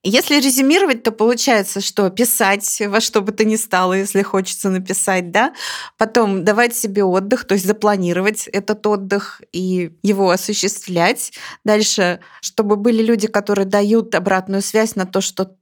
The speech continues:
ты пишешь. И я ещё поняла четвёртым пунктом, что нужно рассказывать о том, что ты пишешь, потому что та обратная связь, которая просто на сам факт о том, что ты пишешь,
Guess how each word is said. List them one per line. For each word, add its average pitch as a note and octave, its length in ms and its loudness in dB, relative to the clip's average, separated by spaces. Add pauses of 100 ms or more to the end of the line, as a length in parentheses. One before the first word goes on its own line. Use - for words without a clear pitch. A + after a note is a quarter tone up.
ты F#3+ 220 2
пишешь. C4+ 680 0 (340)
И A3 60 2
я A#3 160 4
ещё C4+ 280 2
поняла A#3+ 640 2 (160)
четвёртым G#3+ 640 0
пунктом, B3 460 0
что - 280 0
нужно A3+ 320 2
рассказывать A3 640 0
о G3 60 0
том, G3 160 0
что - 200 -4
ты G3 140 -2
пишешь, C4+ 420 0
потому G3 360 0
что G3 360 0 (280)
та G#3+ 480 4
обратная G3 420 0
связь, A3 240 2
которая G3+ 460 2
просто A3 440 0
на G3+ 140 2
сам G3+ 240 2
факт G3+ 540 -2
о F3 220 -2
том, F3+ 180 -2
что - 180 0
ты G3 120 0
пишешь, C#4+ 520 0